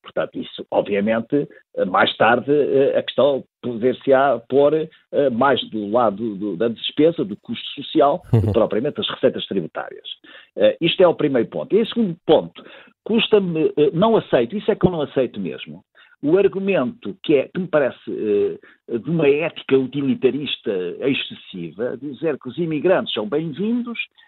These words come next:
Speaker 1: porque até contribuem para equilibrar as nossas contas da Segurança Social.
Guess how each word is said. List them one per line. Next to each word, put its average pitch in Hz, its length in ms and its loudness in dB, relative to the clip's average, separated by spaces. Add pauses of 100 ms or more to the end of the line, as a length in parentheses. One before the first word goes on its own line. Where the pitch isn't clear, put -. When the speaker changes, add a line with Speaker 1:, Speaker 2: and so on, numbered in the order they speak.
(140)
Speaker 1:
porque 202 220 2
até 214 180 4
contribuem 233 840 0
para 196 460 2
equilibrar 147 680 0
as 147 180 -6
nossas 143 280 -4
contas 110 320 -8
da 117 80 -10
Segurança 120 300 -6
Social. 71 260 -8